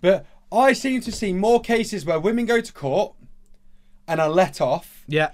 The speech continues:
Speaker 1: for crimes that if that was a bloke, he'd be in prison. And he'd probably be looking mo-, uh, looking at more than twelve months in prison as well for it. Do you know what I mean? And it really, it really gets my goat because we're supposed to be being treated completely as equal,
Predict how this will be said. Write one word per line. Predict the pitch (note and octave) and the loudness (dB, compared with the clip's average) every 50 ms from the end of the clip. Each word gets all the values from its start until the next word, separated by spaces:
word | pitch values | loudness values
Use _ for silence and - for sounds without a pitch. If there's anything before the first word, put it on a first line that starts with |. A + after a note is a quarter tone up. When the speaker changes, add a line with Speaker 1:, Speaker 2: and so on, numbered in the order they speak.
| - - - | -8 -14 -14
Speaker 1:
for | - C#3 | -14 -4
crimes | - F#3 F#3+ F#3 F#3 F3 E3 - | 2 4 6 6 6 4 0 -4
that | E3+ F#3 | -6 -6
if | G3+ G3+ | -4 0
that | B3+ B3+ G#3+ A3+ | 0 0 0 -2
was | G3+ A3 | -4 -4
a | - | -2
bloke, | - B3 G#3 D#3+ F#3+ G#3+ - - | 0 2 2 2 2 0 -4 -6
he'd | - F#3+ F3 | -6 -6 -2
be | - F3+ | 0 -2
in | F3 D3 | -2 -2
prison. | - E3 D3 A#2 A#2 F#2+ - _ _ _ _ _ _ _ _ _ _ _ _ _ _ _ _ _ _ _ - | -4 -8 -8 -8 -10 -14 -18 _ _ _ _ _ _ _ _ _ _ _ _ _ _ _ _ _ _ _ -8
And | F3 | -8
he'd | F3+ C3+ | -4 -2
probably | G#3+ A#3+ A#3+ A3+ G#3+ | 0 0 0 0 -2
be | G3 G#3 | -4 -4
looking | G#3+ G#3 - - G#3+ G3+ G3 F3 D3+ | -4 -4 -6 -6 -8 -8 -10 -10 -10
mo-, | E3+ F3+ F#3 E3+ | -8 -8 -8 -6
uh, | D3+ F3+ E3+ E3+ | -8 -8 -10 -8
looking | G3 G#3+ - - G3 F#3 | -8 -8 -6 -6 -6 -6
at | E3 E3+ | -6 -2
more | G3 G3+ G3 F3+ | 0 0 0 0
than | E3+ E3+ D3 | -2 -6 -6
twelve | C#3 F3+ E3+ E3 C#3+ | -4 -4 -2 -2 -4
months | D#3+ D#3+ D3+ C#3 D3 | -6 -10 -12 -12 -14
in | D3+ C#3+ | -14 -12
prison | D3+ D#3 B2 C3 B2 | -12 -12 -12 -12 -12
as | C3 B2 | -12 -12
well | C#3 B2 A#2+ | -12 -12 -12
for | - - A2+ | -14 -14 -16
it. | - - - _ _ _ _ _ _ _ _ _ _ _ _ _ _ | -16 -16 -18 _ _ _ _ _ _ _ _ _ _ _ _ _ _
Do | - | 0
you | G3 G#3 | 0 0
know | G3 | 2
what | F#3+ | 0
I | |
mean? | G3+ A3 A3+ A#3 A#3+ A#3+ A#3+ - - - - - - - _ - | 0 0 0 -2 -2 -4 -8 -12 -20 -20 -20 -20 -20 -20 _ -8
And | - F3+ G3 | -4 -2 -2
it | G3 F3 F3+ | -2 -2 0
really, | A3 A#3 A#3 A#3 A#3 A#3+ A#3+ A#3 - - | 0 0 2 2 2 0 0 -2 -4 -6
it | F#3 F3+ F3 | -10 -8 -6
really | G3+ G#3+ G#3 G3 | -4 -4 -4 -2
gets | E3+ A3 G3 - - | -2 -2 -2 -2 -2
my | G3 F#3+ F#3+ | -2 -2 -2
goat | F#3 G3 G3 G#3 G3+ F3 - | 2 4 4 4 4 0 -6
because | F#3 - - G3 G3 F#3+ F3+ - - - - - - - - - - E3 | -12 -6 -2 0 0 0 -2 -4 -8 -18 -20 -20 -20 -20 -20 -20 -8 -6
we're | F#3+ G3 | -4 -4
supposed | G3 - F#3+ - G#3+ A#3+ A#3+ A3 - | -4 -6 -4 0 2 2 2 2 -2
to | G3 | -6
be | A3 G#3+ | -8 -6
being | F#3+ G#3+ G#3+ F#3+ | -6 -6 -6 -6
treated | F3+ - G3+ G3+ G#3 E3+ E3+ F3 C#3 - | -6 -4 -4 -4 -4 -4 -8 -10 -10 -8
completely | F3+ E3 C#3 - F#3 F3 - D3 D#3+ | -10 -10 -6 -6 -6 -6 -4 -6 -8
as | D#3 C#3 D#3+ | -8 -6 -6
equal, | E3+ D#3+ - - E3 F3+ G#3 G#3 | -8 -8 -8 -6 -2 -2 -2 -2